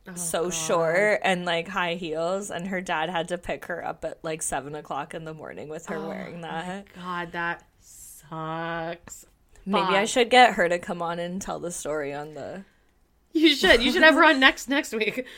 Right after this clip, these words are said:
Speaker 1: <laughs>
Speaker 2: She wouldn't. I've been begging her to come on, and she's like, "I don't know." 'Cause she has, like, a real j-, a real job, right?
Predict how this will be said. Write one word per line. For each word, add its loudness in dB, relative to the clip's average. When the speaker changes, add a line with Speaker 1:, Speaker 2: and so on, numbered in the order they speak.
Speaker 1:
<laughs> 2
Speaker 2:
She 0
wouldn't. 6
I've 8
been 6
begging 4
her -4
to -2
come -8
on, -4
and -6
she's -6
like, -2
"I -8
don't -2
know." -8
'Cause -4
she -2
has, 2
like, -2
a 0
real -4
j-, -10
a -8
real -6
job, -8
right? -8